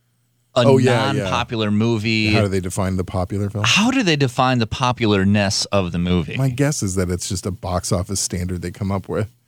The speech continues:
Speaker 2: Like,
Speaker 1: Uh, you
Speaker 2: be-,
Speaker 1: think
Speaker 2: it's
Speaker 1: it's, like, a, a
Speaker 2: beyond this
Speaker 1: budget?
Speaker 2: Yeah, like,
Speaker 1: Or
Speaker 2: kinda like the
Speaker 1: ho-,
Speaker 2: Billboard
Speaker 1: ticket
Speaker 2: Awards.
Speaker 1: sales?
Speaker 2: The Billboard
Speaker 1: Yeah.
Speaker 2: Awards are just like, these are the b-, most popular ones based on sales.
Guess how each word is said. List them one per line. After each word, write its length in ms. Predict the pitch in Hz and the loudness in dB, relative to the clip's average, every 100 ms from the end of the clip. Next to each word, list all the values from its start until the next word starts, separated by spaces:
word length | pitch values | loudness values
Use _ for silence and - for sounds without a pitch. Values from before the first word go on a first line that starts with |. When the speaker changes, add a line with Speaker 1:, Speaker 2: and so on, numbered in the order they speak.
| _ _ _ - | _ _ _ -2
Speaker 2:
Like, 100 | - | 0
Speaker 1:
Uh, 40 | |
you 60 | 104 | 2
Speaker 2:
be-, 140 | 113 | 2
Speaker 1:
think 200 | 104 117 | 2 0
Speaker 2:
it's 100 | 107 | 2
Speaker 1:
it's, 100 | 123 | 2
like, 0 | |
a, 60 | 117 | 2
a 20 | |
Speaker 2:
beyond 420 | 123 131 131 123 | 2 2 2 0
this 80 | 107 | -2
Speaker 1:
budget? 560 | 107 120 113 175 233 - | 0 2 2 0 -2 -6
Speaker 2:
Yeah, 260 | 107 104 92 | -2 0 0
like, 80 | 104 | 2
Speaker 1:
Or 120 | 120 | 2
Speaker 2:
kinda 140 | 107 110 | 4 2
like 100 | 170 | 2
the 80 | |
Speaker 1:
ho-, 80 | 143 | 0
Speaker 2:
Billboard 200 | 120 131 135 175 180 | 0 0 2 4 4
Speaker 1:
ticket 120 | 170 | 2
Speaker 2:
Awards. 340 | 190 190 180 | 2 0 -2
Speaker 1:
sales? 160 | - - _ _ - | -10 -12 _ _ -4
Speaker 2:
The 80 | 147 | 0
Billboard 460 | 131 185 156 170 | 4 4 4 2
Speaker 1:
Yeah. 160 | 135 107 | 2 4
Speaker 2:
Awards 260 | 175 190 147 | 4 4 0
are 60 | |
just 240 | 123 139 131 | -4 -6 -4
like, 160 | 98 85 - | -4 -6 -14
these 240 | 95 98 | -8 -4
are 60 | 113 | 0
the 260 | 127 123 | 0 0
b-, 200 | 113 107 | -4 -6
most 400 | 117 113 131 131 | -6 0 0 0
popular 500 | 131 120 143 127 131 | 0 0 2 2 2
ones 280 | 127 127 131 | 2 0 -2
based 300 | 117 117 - | 0 0 0
on 280 | 120 120 113 | -2 0 -2
sales. 560 | - 92 76 92 - | -4 -4 -6 -8 -10